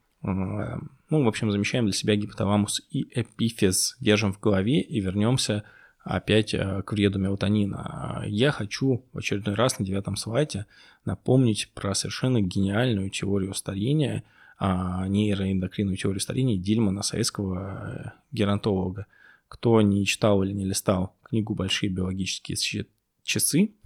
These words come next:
я вам настоятельно рекомендую это сделать, если вы интересуетесь темой. Сейчас эта тема, это такой, как бы, знаете, а, н-, совершенно какая-то такая попсевшая, неинтересная тема, а, где люди в основном рекомендуют друг другу, в России это там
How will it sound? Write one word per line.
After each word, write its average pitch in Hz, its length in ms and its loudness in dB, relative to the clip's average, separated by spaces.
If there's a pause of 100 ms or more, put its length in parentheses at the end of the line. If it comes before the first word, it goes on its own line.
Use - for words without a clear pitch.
(240)
я 107 140 4
вам 110 160 4
настоятельно 113 360 0
рекомендую 98 500 0
это - 160 -10
сделать, 110 320 0
если 101 180 -6
вы 101 100 0
интересуетесь 101 600 -4
темой. 98 400 -2 (420)
Сейчас - 400 0
эта 104 140 -4
тема, 139 380 2
это 101 140 -6
такой, 104 340 -2
как 101 180 -6
бы, 101 100 -6
знаете, 104 420 -4 (360)
а, 98 360 -2 (420)
н-, 110 140 0 (440)
совершенно 117 520 0
какая-то - 280 -6
такая 104 240 -4
попсевшая, 113 600 -2
неинтересная 101 680 -4
тема, 131 460 0 (400)
а, 101 600 -2
где 101 260 0
люди 117 200 2
в 104 40 4
основном 104 300 0
рекомендуют 107 500 2
друг 95 160 -2
другу, 104 460 2
в 98 80 -6
России 98 380 0
это - 160 -8
там - 320 -8